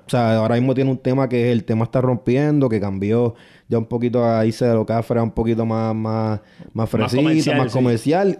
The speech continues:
Speaker 1: y le, y le está
Speaker 2: Oye, que esa
Speaker 1: funcionando.
Speaker 2: canción le quedó bien, ¿verdad? Esa, esa
Speaker 1: Le
Speaker 2: última
Speaker 1: quedó
Speaker 2: canción.
Speaker 1: súper bien, le quedó súper bien, hay que dársela.
Speaker 2: Sí, sí, que, que se fue completa, completamente en contra de lo que es su línea como tal de Brian
Speaker 1: Exacto.
Speaker 2: Mayer. Este,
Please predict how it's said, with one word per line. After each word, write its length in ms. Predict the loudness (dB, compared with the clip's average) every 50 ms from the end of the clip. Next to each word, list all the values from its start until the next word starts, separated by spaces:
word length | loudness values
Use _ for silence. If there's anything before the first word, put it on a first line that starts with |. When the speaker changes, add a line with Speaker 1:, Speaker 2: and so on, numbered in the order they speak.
| -6 -4
Speaker 1:
y 100 | -2 0
le, 80 | 0 0 -2
y 120 | -2 -2
le 60 | -2
está 160 | -2 -2 -2 -2
Speaker 2:
Oye, 100 | 0 0
que 60 | 0
esa 60 | 0 0
Speaker 1:
funcionando. 240 | 0 0 0 0 2
Speaker 2:
canción 200 | 2 2 2 0
le 80 | 0
quedó 220 | 0 2 2 2 2
bien, 200 | 2 0 0 0
¿verdad? 260 | 0 0 0 0 0
Esa, 240 | 0 -2 -2 -2 -2
esa 140 | -2 0 0
Speaker 1:
Le 80 | 0 0
Speaker 2:
última 140 | 0 0 0
Speaker 1:
quedó 200 | 0 2 2 2
Speaker 2:
canción. 200 | 2 0 0 0
Speaker 1:
súper 380 | 2 2 2 2 2 0 0 0
bien, 240 | -2 -2 -2 -2
le 100 | -2 -2
quedó 160 | -2 -2 -2 -2
súper 240 | -2 -2 -2 -2 -2
bien, 160 | -2 -4 -4
hay 100 | -4 -4
que 100 | -2 -2
dársela. 340 | -2 -2 -2 -6 -8 -12 -8
Speaker 2:
Sí, 180 | -4 -4 -4 -2
sí, 180 | -2 -4 -6 -4
que, 220 | -4 -4 -4 -4
que 100 | -6 -6
se 140 | -6 -6 -6
fue 160 | -4 -4 -4 -2
completa, 400 | -2 -2 -2 -2 -2 -4 -4 -4
completamente 800 | -6 -4 -4 -2 -2 -2 0 -2 -2 -2 -2 0 0 0 0 0
en 120 | 0 -2 -2
contra 400 | -2 -2 -2 0 -2 -2 0 0
de 80 | 0
lo 100 | 0 0
que 80 | -2 -4
es 60 | -6
su 180 | -2 -2 0 0
línea 320 | 2 0 0 0 0 0
como 220 | 0 -2 -2 -2 -2
tal 160 | -2 0 0
de 60 | 0
Brian 160 | 0 2 0 0 -2
Speaker 1:
Exacto. 120 | -2 -2
Speaker 2:
Mayer. 340 | -2 -2 -4 -4 -6 -8 -10 -12 _ _ _ _ _ _ _ _ _ _ _ _ _ -6
Este, 840 | -4 -4 -4 -4 -2 0 2 2 2 2 2 2 2 0 0 -2